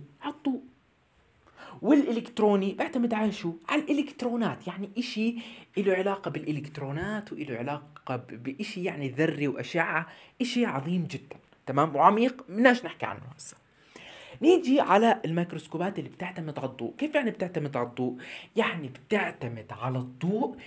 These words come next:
كمصدر في عمل أو في نظام الميكروسكوب. يعني نظام الميكروسكوب معتمد على الضوء. نظام الميكروسكوب، الضوء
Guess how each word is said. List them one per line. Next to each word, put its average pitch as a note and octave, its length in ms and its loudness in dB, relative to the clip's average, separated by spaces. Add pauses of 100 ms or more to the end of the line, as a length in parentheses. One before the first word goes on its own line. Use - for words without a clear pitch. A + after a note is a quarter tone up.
(200)
كمصدر D#3+ 640 -2
في G3+ 360 -2
عمل A3 600 0 (480)
أو E3 100 6
في A3 480 -2
نظام F#3 340 0
الميكروسكوب. G3+ 640 -2
يعني C#3+ 180 0
نظام G3 380 0
الميكروسكوب F3+ 640 0
معتمد G#3 360 -4
على D3+ 120 4
الضوء. B2 200 -8 (580)
نظام A3 300 8
الميكروسكوب، G#3 800 2
الضوء A3 580 6